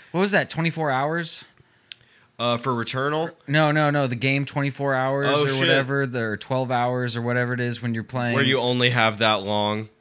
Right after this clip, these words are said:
Speaker 2: to,
Speaker 1: Y-
Speaker 2: to, like, figure it out.
Speaker 1: Yeah, but you die and you start over and it's the same deal.
Speaker 2: But you
Speaker 1: I
Speaker 2: have the information.
Speaker 1: Yes.
Speaker 2: You can, you can go forward. It's almost like, um, like, you could almost say Majora's Mask was, like, the first one.
Speaker 1: Mm.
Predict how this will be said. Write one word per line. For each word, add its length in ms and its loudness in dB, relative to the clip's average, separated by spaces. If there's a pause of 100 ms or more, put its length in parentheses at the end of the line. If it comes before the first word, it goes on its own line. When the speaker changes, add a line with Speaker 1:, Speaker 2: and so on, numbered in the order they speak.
Speaker 2:
to, 120 -2
Speaker 1:
Y- 140 -10
Speaker 2:
to, 120 0
like, 240 2
figure 280 -2
it 80 -2
out. 340 -2
Speaker 1:
Yeah, 280 4
but 240 0
you 240 -2
die 480 -2
and 260 -2
you 140 -4
start 340 -2
over 480 -2
and 280 -6
it's 160 -6
the 60 -6
same 360 -4
deal. 420 -6
Speaker 2:
But 160 0
you 80 4
Speaker 1:
I 60 2
Speaker 2:
have 260 6
the 120 2
information. 640 -4
Speaker 1:
Yes. 320 0
Speaker 2:
You 60 0
can, 180 -6
you 120 -4
can 180 -8
go 120 -4
forward. 460 -8 (360)
It's 180 0
almost 380 2
like, 280 2
um, 340 0
like, 220 2
you 120 -2
could 100 -2
almost 340 2
say 140 2
Majora's 560 -2
Mask 420 -2
was, 120 -4
like, 160 -10
the 80 -12
first 360 -12
one. 280 -10
Speaker 1:
Mm. 320 0